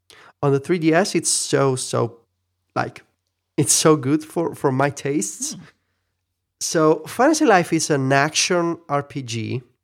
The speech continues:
Speaker 1: Uh, it's in three D. It's got this nice, uh, graphic style with, with a mix of three D stuff, illustrations. It's got cute characters.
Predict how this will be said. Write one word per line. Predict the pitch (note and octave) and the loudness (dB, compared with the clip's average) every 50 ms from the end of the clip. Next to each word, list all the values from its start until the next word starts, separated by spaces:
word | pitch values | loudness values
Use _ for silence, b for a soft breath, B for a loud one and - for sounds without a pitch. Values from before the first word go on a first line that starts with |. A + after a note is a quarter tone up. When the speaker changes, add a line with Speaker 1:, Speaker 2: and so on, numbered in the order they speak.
| _ _ _ _ _ _ _ _ _ _ _ _ _ _ - B B B B B B _ _ _ _ - | _ _ _ _ _ _ _ _ _ _ _ _ _ _ -20 B B B B B B _ _ _ _ -6
Speaker 1:
Uh, | D3 C#3+ C#3 C3 B2+ B2+ - - | -4 -2 0 0 0 0 -2 -2
it's | D3+ D3 - - | -4 -4 -2 -2
in | D#3 C#3+ C3+ | -2 -2 -2
three | - G3 G3 | 0 -2 -2
D. | E3+ D#3+ C#3 A#2 G#2+ A2+ C3+ C3 - - | 0 0 0 0 0 0 -2 -4 -6 -10
It's | - - - - - | -10 -8 -6 -6 -8
got | - D#3 D#3 D3 C#3+ B2 | -4 0 0 2 2 0
this | C3+ C3 - - - - - - - | -2 -4 -4 -4 -4 -6 -8 -10 -8
nice, | C3+ C3 C3+ C#3 D3 D3 D3+ D3+ D3 D3 D3 D3 - - - - - _ _ _ - | -4 -2 0 2 2 4 4 4 2 2 0 -2 -4 -8 -8 -10 -14 _ _ _ -4
uh, | B2 B2 A#2+ A#2+ A#2+ A#2+ A2+ | -2 0 0 0 -2 -4 -4
graphic | A2+ A#2 C3+ C#3 C3+ - D3 - - | -4 -2 0 0 0 -2 -4 -6 -6
style | - - - C3+ C3 C3 B2+ B2+ B2+ C3 B2+ B2+ _ - - | -6 -6 -4 -4 -2 0 0 0 0 0 -2 -6 _ -14 -12
with, | - - - | -10 -10 -8
with | - - C#3+ B2 | -8 -6 -4 -2
a | A#2+ | -2
mix | B2 A#2+ - - | -2 -2 -4 -4
of | A#2+ A#2 - | -6 -8 -8
three | - - - E3 E3+ | -6 -4 -2 -2 -2
D | D#3 E3+ E3+ | -2 -4 -4
stuff, | E3+ - - - D#3+ D#3 D#3 - - | -4 -4 0 0 2 2 0 -2 -4
illustrations. | A#2+ G#2+ A2+ - - - E3 E3 D#3+ - - E3+ D#3+ E3 - B B B B B B | -6 -6 -6 -6 -2 0 2 2 2 2 2 0 0 0 -2 B B B B B B
It's | B - - | B -6 -2
got | - - - - - - | -2 -2 -2 -4 -8 -6
cute | - - F3+ - - - | -2 0 0 0 -2 -2
characters. | - D#3+ D#3 D#3 D#3 - - D#3 D#3+ D#3 D#3 - | 0 0 0 0 0 0 0 0 0 0 -2 -6